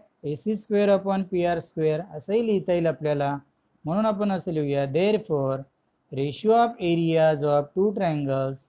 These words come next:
area of triangle A B C upon area of triangle पी क्यू आर is equal to A B square upon P Q square, बी सी स्क्वेअर upon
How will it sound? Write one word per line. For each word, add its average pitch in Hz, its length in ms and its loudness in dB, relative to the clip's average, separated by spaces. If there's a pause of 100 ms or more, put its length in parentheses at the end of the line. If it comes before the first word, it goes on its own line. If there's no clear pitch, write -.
area 156 340 0
of 214 140 0
triangle 208 400 0
A 190 120 6
B 180 220 0
C 170 220 -4 (720)
upon 175 480 -2 (140)
area 185 360 4
of 185 140 -2
triangle 160 580 0 (1000)
पी 151 140 -2 (100)
क्यू 214 220 2
आर 143 420 2 (680)
is 131 200 -8
equal 214 480 2
to 165 100 2 (800)
A 143 220 -4
B 202 160 0
square 147 720 0 (340)
upon 190 540 -4
P 185 100 -2 (120)
Q 180 160 0
square, 139 640 -2 (760)
बी 135 260 -4
सी 202 300 -2
स्क्वेअर 143 680 0 (680)
upon 180 440 -2